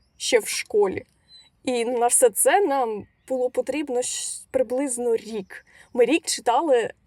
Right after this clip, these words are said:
два епізоди. Ну, коротше, це було дуже важко читати. Ми читали, знаєте, не таке адаптований текст, а ми читали прямо ось, як, е, продають там в Британії, ось от ми так і читали.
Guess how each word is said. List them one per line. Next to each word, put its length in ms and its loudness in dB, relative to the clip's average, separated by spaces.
два 640 0
епізоди. 640 -4
Ну, 140 0
коротше, 400 4
це 300 0
було 240 2
дуже 280 -2
важко 340 0
читати. 380 -2
Ми 100 -6
читали, 400 -2
знаєте, 300 -4
не 120 -4
таке 340 0
адаптований 680 2
текст, 280 -4
а 20 -4
ми 140 0
читали 360 -2
прямо 340 0
ось, 180 -2
як, 340 -2
е, 160 6
продають 580 -2
там 600 -4
в 140 -14
Британії, 680 0
ось 260 0
от 180 -2
ми 120 -2
так 240 -6
і 40 -8
читали. 480 -8